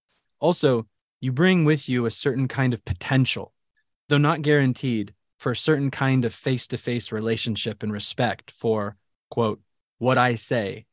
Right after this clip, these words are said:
and, quote, "what you say." Student and professor are looking at each other.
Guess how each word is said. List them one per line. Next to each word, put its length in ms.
and, 260
quote, 320
"what 160
you 160
say." 340
Student 540
and 120
professor 680
are 140
looking 400
at 100
each 200
other. 320